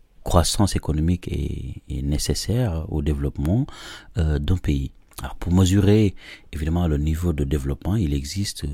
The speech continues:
d'autres indicateurs économiques. Hein. Euh, vous avez l'indicateur de développement humain, ce qu'on a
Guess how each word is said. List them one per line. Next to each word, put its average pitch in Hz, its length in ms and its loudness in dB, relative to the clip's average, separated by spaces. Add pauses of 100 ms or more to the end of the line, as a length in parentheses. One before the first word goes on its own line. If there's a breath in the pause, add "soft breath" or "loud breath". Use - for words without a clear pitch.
(240)
d'autres 73 360 0
indicateurs 76 560 -2
économiques. 87 500 0 (360)
Hein. 90 140 0 (520 loud breath)
Euh, 65 240 -6
vous 69 100 -6
avez 80 160 2
l'indicateur 80 680 0
de 73 80 -6
développement 76 540 -2
humain, 78 400 -2
ce - 80 -6
qu'on - 140 -10
a - 280 -8